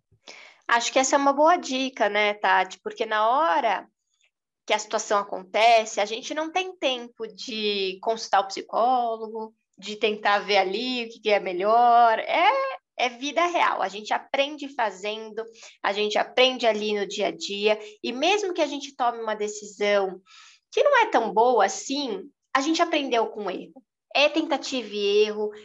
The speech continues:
é, é assim que a gente aprende, é assim que a coisa vai acontecer, é assim que a gente pode passar uma situação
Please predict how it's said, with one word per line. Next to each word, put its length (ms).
é, 120
é 200
assim 320
que 80
a 60
gente 200
aprende, 540
é 40
assim 180
que 80
a 40
coisa 240
vai 140
acontecer, 920
é 80
assim 240
que 80
a 60
gente 260
pode 380
passar 560
uma 160
situação 760